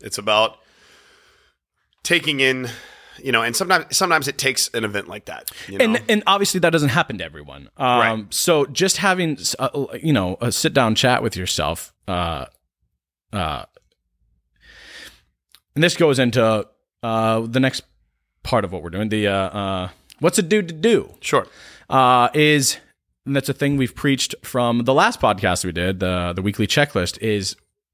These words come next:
Speaker 2: know thyself.
Speaker 1: Yeah.
Speaker 2: Um, checking in with yourself and, and really taking a deep dive on where you're at,
Speaker 1: Yeah.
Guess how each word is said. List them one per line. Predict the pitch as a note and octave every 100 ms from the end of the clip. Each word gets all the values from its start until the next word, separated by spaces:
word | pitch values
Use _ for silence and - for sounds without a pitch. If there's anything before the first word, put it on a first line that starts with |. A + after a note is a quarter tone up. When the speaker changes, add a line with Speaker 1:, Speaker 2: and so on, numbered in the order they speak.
| _ _
Speaker 2:
know | F#2 G2+ A2+
thyself. | G2 D2 - - - - - - - - -
Speaker 1:
Yeah. | - G#2 G#2+ G#2 G2+
Speaker 2:
Um, | G2 - _ _ _ _ _ _ _ _ -
checking | - F#3+ G3
in | F3 D#3
with | B2
yourself | A#2 - G#2 F#2+ -
and, | G2+ F#2 F2+ D#2+ _ -
and | F2 D2 D2 C#2+ - _ _ _ _ _ _ _ _ _ _ - _ _ _ _ _ _ _ _ _ -
really | B2 D3+ F3+ F3 D#3+
taking | E3 D3 C3
a |
deep | G#2 A#2+ G#2
dive | A2+ G2+ A2+ B2 B2+ - - _ _
on | F#2+ F#2 F2+
where | A2+
you're | A2 G2+ G2+
at, | A2+ C#3+ - - _
Speaker 1:
Yeah. | -